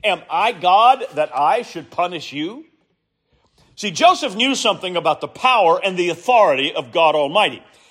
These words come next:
And he knew even more, perhaps, about his own limitations as a man. He knew that vengeance and the seeking of revenge is not proper for one man against another, especially Christian brothers and sisters.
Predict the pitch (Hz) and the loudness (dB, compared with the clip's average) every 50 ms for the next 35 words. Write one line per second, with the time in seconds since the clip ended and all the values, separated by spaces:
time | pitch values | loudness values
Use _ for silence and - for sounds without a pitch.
0 | _ _ - 202 196 190 185 202 233 285 330 320 285 262 285 254 254 254 220 208 | _ _ -6 -6 -4 -4 -4 -2 -2 -2 -2 -2 -4 -4 -4 -4 -4 -6 -6 -4
1 | 240 277 285 277 277 262 269 - 233 190 214 220 226 220 220 - 226 202 214 214 | -2 0 2 2 2 2 0 -2 -2 0 0 0 0 -2 -4 -6 -4 0 0 2
2 | 214 202 208 202 170 190 202 202 214 208 196 196 202 190 196 190 - 196 190 175 | 2 2 0 0 0 0 0 0 0 0 -2 -4 -4 -2 -4 -4 -2 -2 -2 -2
3 | - - 165 165 165 156 - - 185 170 147 175 175 180 202 208 190 151 113 87 | -4 -6 -10 -10 -10 -12 -10 -8 -6 -6 -6 -4 -2 0 2 2 2 0 -2 -6
4 | 76 - _ _ _ _ _ _ _ _ - 226 269 285 277 240 202 175 165 208 | -14 -20 _ _ _ _ _ _ _ _ -8 -6 -4 -4 -4 -4 -4 -6 -6 -10
5 | 240 - _ _ _ - 175 180 175 - - - - 294 311 254 196 156 165 226 | -12 -16 _ _ _ 0 0 0 0 0 0 2 2 2 2 2 -4 -6 -6 -6
6 | 214 - - - - - 185 185 175 175 165 - - - 311 302 214 269 277 247 | -8 -10 -12 -12 -6 -4 -4 -2 -2 -4 -4 -4 -4 -2 -2 -2 -2 -4 -4 -4
7 | 233 196 214 202 151 190 202 202 202 196 190 147 - - _ _ _ 190 196 175 | -4 -2 -2 -2 0 0 0 0 0 -2 -6 -10 -12 -16 _ _ _ -6 -6 -6
8 | 139 175 202 185 185 - - - - 226 208 165 - 147 107 - - _ _ _ | -4 -2 0 0 0 0 -4 -2 2 4 4 4 2 -2 -10 -12 -14 _ _ _
9 | _ _ _ _ _ _ _ - 180 170 151 165 190 185 180 175 170 170 160 156 | _ _ _ _ _ _ _ -4 -4 -4 -2 0 0 0 0 0 0 0 0 0
10 | 151 147 143 - 160 147 117 151 143 139 - - - 143 139 143 139 120 110 98 | -2 -4 -8 -10 -10 -6 -4 -4 -4 -4 -6 -10 -12 -8 -4 -2 -2 -4 -4 -6
11 | - - 147 - - - - - 247 202 - - 160 147 147 139 - - 196 185 | -14 -16 -16 -16 -16 -10 -4 -4 -4 -4 -4 -8 -10 -10 -10 -10 -10 -10 -10 -10
12 | - - - 156 139 135 123 139 131 120 120 110 101 110 101 - - 165 131 - | -10 -12 -12 -12 -12 -8 -6 -4 -4 -6 -6 -12 -16 -18 -18 -14 -12 -12 -12 -12
13 | _ _ _ | _ _ _